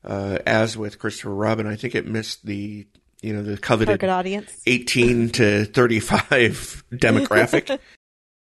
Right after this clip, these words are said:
Speaker 2: Yeah.
Speaker 1: People who weren't exposed to Winnie the Pooh when they were growing up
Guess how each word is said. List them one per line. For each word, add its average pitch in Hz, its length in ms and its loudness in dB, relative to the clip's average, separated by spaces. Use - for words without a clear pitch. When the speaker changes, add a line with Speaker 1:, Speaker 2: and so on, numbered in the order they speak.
Speaker 2:
Yeah. 202 340 -2
Speaker 1:
People 123 300 2
who 110 480 0
weren't 120 380 2
exposed 110 520 0
to 104 320 -2
Winnie 107 280 -8
the 92 80 -10
Pooh 107 240 -2
when 104 160 -4
they 107 100 -4
were 101 140 -2
growing 104 320 -2
up 117 300 0